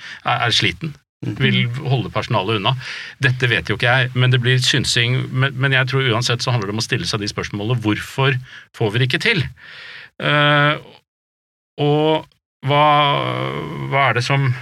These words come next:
Speaker 1: ja, hva er det som gjør at vedkommende vegrer seg mot dette? Eh, og, og det siste handler jo om at, eh, beboeren låser døren sin, men på grunn av, eh,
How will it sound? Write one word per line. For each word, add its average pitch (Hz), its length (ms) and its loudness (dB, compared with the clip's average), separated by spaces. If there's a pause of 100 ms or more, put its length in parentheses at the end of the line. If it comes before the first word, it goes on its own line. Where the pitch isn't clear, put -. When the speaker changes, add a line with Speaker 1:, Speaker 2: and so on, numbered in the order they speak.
(440)
Speaker 1:
ja, 190 200 -2
hva 143 100 2
er - 0 -
det 127 100 -2
som 147 100 0
gjør 117 160 2
at 123 120 -2
vedkommende 120 400 0
vegrer 101 280 2
seg 127 160 0
mot 110 220 -4
dette? 139 300 -2 (160)
Eh, 139 640 2 (1300)
og, 160 160 4 (240)
og 156 80 0
det 170 80 4
siste 165 460 0
handler 131 240 2
jo - 20 4
om 127 140 4
at, 127 260 -4
eh, 127 220 4
beboeren 120 500 2
låser 110 320 -2
døren 98 220 0
sin, 196 180 2
men 143 160 0
på 131 160 0
grunn 113 240 0
av, 113 640 2
eh, 113 600 -4